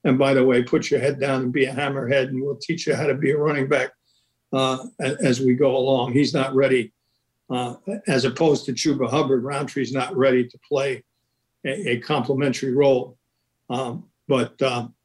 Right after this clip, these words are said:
he may be forced into it. But I hope if E-, Eckler can stay healthy, that offense is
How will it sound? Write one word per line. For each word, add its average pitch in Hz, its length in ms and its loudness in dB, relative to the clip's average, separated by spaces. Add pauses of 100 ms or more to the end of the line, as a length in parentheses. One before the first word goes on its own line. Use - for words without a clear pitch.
(200)
he 139 120 2
may 135 140 4
be 123 100 -2
forced 139 420 -2
into 127 320 -2
it. - 100 -10 (120)
But 131 100 0
I 131 80 -2
hope 139 260 0 (460)
if - 140 -4
E-, 180 160 4 (100)
Eckler 175 400 0
can 143 180 -8
stay 135 380 -2
healthy, 135 440 -4
that 139 200 0
offense 139 540 -4
is 123 380 -6